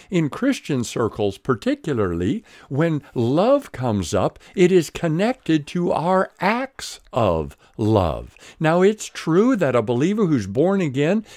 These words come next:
and filled with God's love, that new heart, that new life, that spirit-driven, grace-driven life will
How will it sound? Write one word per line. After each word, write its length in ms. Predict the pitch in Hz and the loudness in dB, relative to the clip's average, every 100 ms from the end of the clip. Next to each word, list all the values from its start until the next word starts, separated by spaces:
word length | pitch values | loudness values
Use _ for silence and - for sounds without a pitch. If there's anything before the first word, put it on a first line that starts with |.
| - | -2
and 200 | 123 107 | -2 0
filled 320 | 165 196 202 | 2 4 4
with 160 | 170 - | 0 0
God's 360 | 151 160 127 | -2 -2 -4
love, 460 | 120 95 78 180 - _ _ _ _ - - | -2 0 0 -4 -8 _ _ _ _ -14 -2
that 280 | 156 180 | 0 0
new 280 | 123 165 254 | 0 2 2
heart, 360 | 120 101 127 - | 2 0 0 0
that 200 | 127 127 | 0 0
new 320 | 120 180 254 | 0 2 2
life, 360 | 147 110 139 - | 0 0 -2 -2
that 220 | 127 170 | -4 -4
spirit-driven, 920 | - - 196 247 294 117 113 117 156 | -6 0 0 0 -4 0 0 0 -2
grace-driven 760 | 117 123 196 240 - 170 127 98 | 0 0 2 0 -4 -4 -2 -4
life 640 | - - - - - - - | -4 -4 -6 -12 -20 -10 -4
will 580 | 156 247 180 139 165 | 2 4 4 2 0